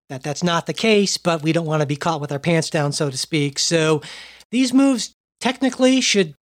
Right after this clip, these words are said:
happen without any sort of interruption in anything. But sometimes there's some weirdness when R S S feeds are transferred over and something like that. So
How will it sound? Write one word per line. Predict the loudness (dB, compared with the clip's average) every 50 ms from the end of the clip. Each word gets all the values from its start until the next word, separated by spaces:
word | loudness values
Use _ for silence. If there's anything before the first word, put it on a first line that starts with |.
| _ _ -8
happen | -4 0 0 0 2 2 2 2 4 2
without | 2 0 0 0 0 0 0 0 -2 -4 _ _ _
any | 0 2 2 2 2
sort | 0 0 0 0
of | 2 2
interruption | 2 2 4 2 2 2 0 0 0 0 0
in | 0 -2 -4 -8 _ _ -2
anything. | 0 2 2 2 2 2 4 4 4 4 2 0 -2 -6 -14 -20 -20 -20 -20 -20 -20 _ -8
But | -6 -2
sometimes | 0 2 2 2 4 4 2 4 4
there's | 2 2 2 2
some | 2 2 2 2
weirdness | 4 4 4 4 4 2 0 0 -2 -4
when | -6 -4
R | -2 0 0 0
S | 0 -2
S | -2 -4 -4 -4
feeds | -4 -4 -4 -4
are | -6 -6
transferred | -6 -6 -6 -6 -6 -6 -8 -6 -6
over | -6 -6 -6 -8 -8
and | -8 -6 -6
something | -6 -6 -6 -4 -4 -2
like | -2 -2 -2 -2
that. | -2 -2 -2 -2 -2 -4
So | -2 0 0 2 4 4 4 4 2